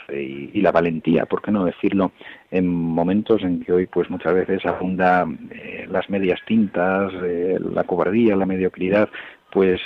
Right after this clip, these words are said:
eh, bueno, cuando una persona y una comunidad son fieles a, a sus principios y son fieles a, al, al, a las enseñanzas, eh, espirituales, teológicas, morales, eh, de la Iglesia,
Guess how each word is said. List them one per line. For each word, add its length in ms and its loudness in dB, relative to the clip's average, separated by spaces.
eh, 180 0
bueno, 220 0
cuando 400 2
una 240 2
persona 720 2
y 180 -2
una 560 0
comunidad 460 -2
son 300 -4
fieles 400 4
a, 920 0
a 100 -6
sus 120 -8
principios 640 0
y 60 -8
son 240 -4
fieles 500 2
a, 540 -2
al, 280 -4
al, 540 -4
a 80 2
las 160 0
enseñanzas, 640 -2
eh, 420 0
espirituales, 840 0
teológicas, 720 0
morales, 520 2
eh, 380 -8
de 120 2
la 100 4
Iglesia, 420 0